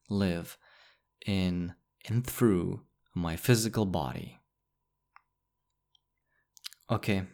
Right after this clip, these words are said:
that's it for this episode. Um, I will be continuing with this topic of my relationship and, and, and the relationship in general towards martial arts within my next episode,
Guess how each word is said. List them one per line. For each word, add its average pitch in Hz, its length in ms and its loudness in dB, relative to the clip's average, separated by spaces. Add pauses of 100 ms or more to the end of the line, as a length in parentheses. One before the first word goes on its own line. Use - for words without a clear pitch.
(440)
that's 107 200 2
it 127 140 0
for 104 140 4
this 135 280 6
episode. 98 540 -4 (600)
Um, 98 500 2
I 104 140 0
will 113 280 6
be 120 140 6
continuing 107 840 4
with 92 300 -2
this 90 500 0 (540)
topic - 500 -2
of - 380 -4 (240)
my 98 300 2
relationship 101 840 2
and, 82 220 -4
and, 69 280 -6
and 95 180 -4
the 101 120 2
relationship 101 720 0
in 90 140 -2
general 98 400 0
towards 104 460 -4
martial 90 380 -2
arts 78 480 -4 (840)
within 92 1040 0 (520)
my 90 520 0
next 123 320 2
episode, - 460 -4